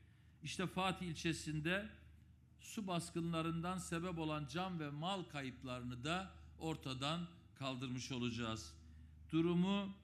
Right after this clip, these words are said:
idare etmeyi marifet sanan yöneticiler, e, bu yatırımları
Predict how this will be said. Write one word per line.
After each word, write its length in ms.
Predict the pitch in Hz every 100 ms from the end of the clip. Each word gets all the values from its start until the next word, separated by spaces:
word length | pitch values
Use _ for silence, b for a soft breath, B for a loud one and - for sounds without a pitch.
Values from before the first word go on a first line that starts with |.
| - -
idare 440 | 151 170 170 180
etmeyi 400 | 175 - 156 151
marifet 520 | 156 165 165 165 180
sanan 400 | - 156 151 147
yöneticiler, 760 | 147 160 165 160 147 135 143 180 180 - B B B B B -
e, 220 | 143 139
bu 100 | 180
yatırımları 840 | 175 170 165 160 156 165 190 196